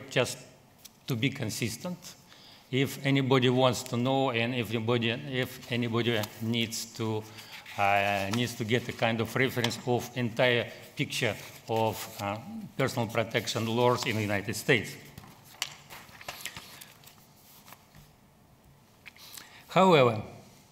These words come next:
the United States has state laws protecting personal information inside a state o-, as well. So not just on top, also, like, inside a state,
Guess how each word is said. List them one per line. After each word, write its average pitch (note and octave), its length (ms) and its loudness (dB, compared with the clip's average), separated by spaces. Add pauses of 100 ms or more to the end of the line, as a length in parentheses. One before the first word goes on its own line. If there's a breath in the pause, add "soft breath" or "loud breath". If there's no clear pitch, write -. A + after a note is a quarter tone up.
(800 loud breath)
the B2 160 2
United F3+ 360 8
States A#2 500 4 (260)
has D3 440 2 (360 loud breath)
state - 440 4
laws B2+ 480 6 (840 loud breath)
protecting C#3 600 6
personal E3+ 360 6
information D3 720 6
inside C3 640 4
a B2 80 2
state B2+ 420 4
o-, A2+ 200 2
as A#2 320 -2
well. F#2 200 0 (140)
So A2 260 4
not A#2+ 320 2
just F3 280 0 (1000 loud breath)
on C#3 160 -2
top, D3 280 2 (280)
also, C3+ 360 0
like, A2 320 -2
inside C3+ 440 4
a A#2 80 2
state, F#2+ 360 -2